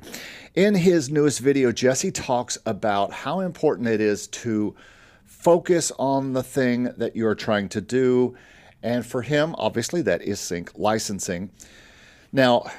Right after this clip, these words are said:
you should watch this video. I'm gonna put it in the notes below. Make sure you watch it because, as usual, Jesse is right for the most part,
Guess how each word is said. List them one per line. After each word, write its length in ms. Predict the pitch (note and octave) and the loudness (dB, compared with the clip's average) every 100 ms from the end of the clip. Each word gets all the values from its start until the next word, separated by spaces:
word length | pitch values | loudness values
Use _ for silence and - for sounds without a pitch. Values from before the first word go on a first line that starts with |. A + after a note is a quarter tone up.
| - - | -18 -8
you 200 | C#3 G3 | -2 0
should 160 | G#3 | 4
watch 240 | E3 E3 - | 4 4 2
this 100 | C3 | 0
video. 240 | C#3+ G2 | 2 4
I'm 120 | G#2+ | 2
gonna 140 | C#3 A2+ | 0 -2
put 180 | - A#2+ | 0 -2
it 100 | - | -2
in 120 | A2+ | -2
the 80 | G#2+ | 0
notes 260 | A2 A2+ | 0 0
below. 580 | - G#2+ G#2+ A#2+ B2+ C3 | -2 0 4 4 4 2
Make 200 | G#2 A2+ | -2 -4
sure 220 | - G3+ | -2 2
you 120 | F3+ G#2 | 2 0
watch 300 | F#2 - B2+ | -4 -6 -6
it 100 | G2+ | -6
because, 300 | D3+ F#3+ F#3+ | -4 -2 0
as 200 | G#3 D3 | 0 0
usual, 460 | G#2 F2+ C#3 G3 | -2 0 -2 -2
Jesse 400 | - C#3+ C3+ D3 | -4 -6 -6 -4
is 140 | D#3+ E3+ | -4 2
right 260 | G#3+ F3 | 2 2
for 80 | - | -2
the 80 | G2 | -4
most 240 | F#2+ E2+ | -4 -6
part, 320 | - G2 E3 | -2 0 0